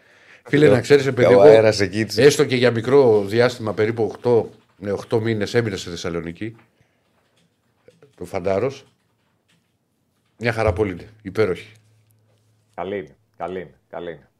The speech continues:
Speaker 3: Μετρό δεν έχει, αλλά καλή είναι.
Speaker 1: Ε, καλά, μετρό
Speaker 2: Όχι,
Speaker 1: από τότε που ήμουν από
Speaker 2: φοβερή
Speaker 1: το
Speaker 2: πόλη
Speaker 1: ενενήντα εφτά.
Speaker 2: είναι. Για καταστροφή είναι η πόλη, αλλά
Speaker 1: Εντάξει, τώρα όμως έχετε άλλα, έχω μάθει.
Speaker 3: Τι έχουμε;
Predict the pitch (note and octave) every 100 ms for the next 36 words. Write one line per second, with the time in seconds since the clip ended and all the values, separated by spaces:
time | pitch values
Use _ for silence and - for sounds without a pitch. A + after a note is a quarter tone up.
0 | - G2 A#2+ B2+ G2 A2 C3 A2+ G2 F#2+
1 | E2+ - _ _ _ - - D3+ B2 E3+
2 | C#3 A2 - C#3+ C#3+ D3 A2+ A#2+ D3 B2
3 | C3+ F2 D#2 D2+ F2 F#2 F#2+ F#2+ G2 C#3
4 | A2+ E2 E2+ D2 D#2+ F2+ F2 - - C3+
5 | C3 - C#3 D3 C#3+ C3+ B2 C3+ B2+ G#2
6 | G2 F2+ - E2 _ _ _ _ _ _
7 | _ - A2 -